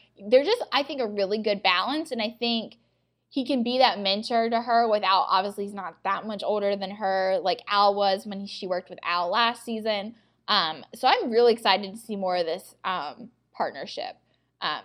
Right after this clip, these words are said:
but yeah, so Antonio points out that, you know, unfortunately, Toma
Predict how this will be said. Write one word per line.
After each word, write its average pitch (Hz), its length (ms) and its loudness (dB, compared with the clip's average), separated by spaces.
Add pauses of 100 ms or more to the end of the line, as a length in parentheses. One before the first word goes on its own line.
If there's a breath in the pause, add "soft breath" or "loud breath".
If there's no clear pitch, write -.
but 202 160 2
yeah, 156 160 2
so 196 400 4
Antonio 262 380 -2
points 240 260 -4
out 196 220 0
that, 180 260 -4
you 208 100 -6
know, 180 140 0
unfortunately, 196 1040 -4 (1080)
Toma 214 640 0